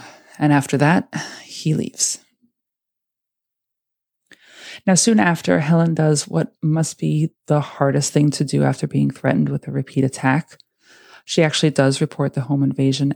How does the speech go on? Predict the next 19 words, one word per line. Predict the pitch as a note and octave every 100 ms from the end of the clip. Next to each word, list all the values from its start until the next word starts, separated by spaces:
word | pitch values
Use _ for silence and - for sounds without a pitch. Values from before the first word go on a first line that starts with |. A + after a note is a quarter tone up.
| -
and | C#3
her | C#3 D3
sexual | - C3+ - C#3+
assault | C#3 - C3 C3+ -
to | D3
Lifeline, | C#3 C#3+ C3+ B2+ C#3 D3+ _ -
the |
medical | D#3 C#3 C#3+ - C#3+
alert | C#3+ C#3 -
service | - C#3 C3+ -
that, | B2+ - - _ _ -
yes, | B2+ B2+
we | -
make | B2 B2
fun | - B2
of | B2 -
during | A#2+ - B2+
daytime | B2 - C3 - -
commercials, | - C3 - -